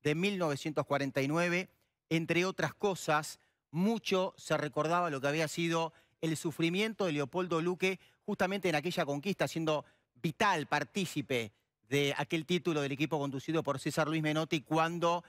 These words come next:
en esa competición o en plena competición mucho sufrió lo que fue la muerte de un hermano, que buena parte de su carrera la hizo en Unión de Santa Fe, que marcó también un tiempo y una época sobre fines de los setenta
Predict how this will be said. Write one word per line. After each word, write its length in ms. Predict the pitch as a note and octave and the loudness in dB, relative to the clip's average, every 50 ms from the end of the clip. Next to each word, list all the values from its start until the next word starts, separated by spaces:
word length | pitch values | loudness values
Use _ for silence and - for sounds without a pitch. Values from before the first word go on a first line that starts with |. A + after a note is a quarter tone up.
| - _ _ _ _ _ | -16 _ _ _ _ _
en 100 | - C#3+ | -2 0
esa 180 | D#3 D3+ F#3+ E3+ | 0 2 0 0
competición 680 | C#3+ D3+ C#3+ C#3 C#3 C3+ D3 C3+ - - E3+ E3+ E3 D#3+ | 0 0 0 0 0 0 -2 -4 -2 0 0 2 2 2
o 60 | D3+ | 0
en 80 | C#3 | -2
plena 240 | B2+ C#3+ D#3 D#3 D3+ | 0 0 0 0 0
competición 720 | C3+ C#3+ C3 - F3 - F3 - - E3+ E3+ E3 F3 F3 - _ _ _ _ | 0 -2 -2 -2 -2 -2 -4 -2 0 2 2 2 0 -2 -8 _ _ _ _
mucho 320 | - D3 E3 F3+ E3 - E3+ | -4 -2 -2 0 0 0 -2
sufrió 380 | - - C#3+ - - E3 E3+ | -2 -2 -4 -2 0 0 0
lo 80 | E3 D#3 | 0 0
que 100 | C#3 C#3 | -2 -2
fue 320 | - - D#3+ D#3+ E3 E3+ - _ _ _ _ _ | -2 0 0 2 0 -2 -4 _ _ _ _ _
la 120 | C3 C#3 D3 | 0 0 2
muerte 540 | D#3+ E3 E3+ E3+ E3 D3 C3 E3 D#3+ E3 - _ _ _ _ _ _ | 2 2 2 0 0 0 0 0 0 0 -4 _ _ _ _ _ _
de 140 | B2+ C#3+ E3+ | 0 0 2
un 100 | E3+ E3 | 4 2
hermano, 540 | D#3 D3+ D3 C3+ A#2+ A2+ G#2+ G#2+ G2+ G2+ - _ _ _ _ _ _ _ | 2 2 2 2 2 0 0 -4 -8 -10 -12 _ _ _ _ _ _ _
que 120 | - D#3+ E3 | 2 2 4
buena 300 | D3+ F#3+ G#3+ G#3+ G3 F3 | 4 4 2 2 2 2
parte 340 | - G3+ F#3+ F#3+ - - | 2 2 2 2 0 -2
de 80 | F3 D#3 | -2 -2
su 160 | - - E3 | -2 -2 0
carrera 400 | - D3+ D3 D#3+ F3 F3+ F3 D#3+ | 2 2 2 2 2 2 2 2
la 80 | C#3+ D3 | 2 0
hizo 180 | D3+ D3 - | -2 -2 -2
en 60 | D3 C3+ | -4 -2
Unión 220 | C3+ C#3 C#3+ C#3 | -2 -2 -2 -2
de 100 | C3 B2+ | -2 -2
Santa 300 | - C#3 B2+ B2 - B2 | -2 -2 -2 0 -2 -2
Fe, 380 | - - F#3 F3 E3+ F3+ F3+ - _ _ _ _ _ _ _ _ | 2 2 2 2 2 0 -2 -8 _ _ _ _ _ _ _ _
que 300 | - - E3+ E3+ F3 F3+ - | 0 2 2 2 2 0 -2
marcó 560 | C#3+ D#3 F3 E3+ E3 D#3 - - G#3 G#3+ G#3+ | -2 0 0 0 0 -2 -2 0 0 0 0
también 460 | - F#3+ E3+ D#3 D#3 D#3 F3+ F3+ E3+ | 0 0 -2 -2 0 0 0 0 0
un 120 | D#3+ D3+ C#3 | -2 -4 -4
tiempo 400 | - F3 F3+ F#3 F3+ D3 D#3 D3 | 0 0 0 0 0 0 -2 -2
y 80 | D3 | 0
una 200 | D#3 D3 C#3+ D#3 | 0 0 2 2
época 600 | F3+ F#3+ F#3 - - C#3 A#2+ - C3+ B2+ B2 A#2+ - _ _ _ _ _ | 2 0 0 -4 -6 -8 -4 -2 0 0 0 0 -4 _ _ _ _ _
sobre 240 | - D#3 D3+ D3+ D3+ | -2 0 0 0 -2
fines 300 | - - F#3+ F#3 F3+ D#3+ | -2 -2 0 0 2 0
de 60 | D3 | 0
los 120 | C#3 C#3 - | 0 -2 -2
setenta 640 | - C#3 - F3 F3 F3+ F#3 D#3 - F3+ F3+ - | -4 -2 0 0 0 0 0 0 2 2 2 0